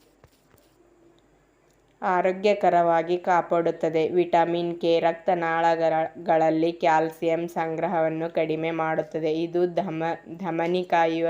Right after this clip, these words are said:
ರೋಗ ಮತ್ತು ಹೃದಯಾಘಾತದ ಅಪಾಯವನ್ನು ಕಡಿಮೆ ಮಾಡುತ್ತದೆ. ಕ್ಯಾನ್ಸರ್ ವಿರುದ್ಧ ರಕ್ಷಣೆ ನೀಡಬಹುದು.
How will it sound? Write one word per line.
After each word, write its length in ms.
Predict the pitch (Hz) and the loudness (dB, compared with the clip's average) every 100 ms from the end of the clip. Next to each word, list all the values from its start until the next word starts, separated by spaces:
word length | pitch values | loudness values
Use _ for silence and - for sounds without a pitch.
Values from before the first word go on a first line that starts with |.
| 165 | 0
ರೋಗ 340 | 170 165 165 165 | 0 -2 0 0
ಮತ್ತು 420 | 165 160 - 175 | 0 -4 -4 -4
ಹೃದಯಾಘಾತದ 880 | 175 160 160 170 170 165 160 165 160 170 | -2 0 0 0 2 0 0 -2 0 0
ಅಪಾಯವನ್ನು 720 | 165 - 170 170 165 160 160 170 | 0 0 0 0 0 -2 -6 -4
ಕಡಿಮೆ 420 | 165 160 156 165 | -4 -4 -6 -4
ಮಾಡುತ್ತದೆ. 680 | 175 160 156 156 160 156 - - _ _ - - _ _ _ _ _ _ _ - - | -2 -2 -4 -6 -6 -6 -8 -10 _ _ -20 -20 _ _ _ _ _ _ _ -20 -2
ಕ್ಯಾನ್ಸರ್ 600 | - 175 170 165 190 185 | 2 2 2 -2 0 2
ವಿರುದ್ಧ 340 | 175 165 160 170 | 2 0 0 2
ರಕ್ಷಣೆ 520 | 165 160 - 175 165 170 | 4 2 -2 -6 -4 -2
ನೀಡಬಹುದು. 680 | 175 165 165 196 180 156 | 0 0 0 0 -4 -2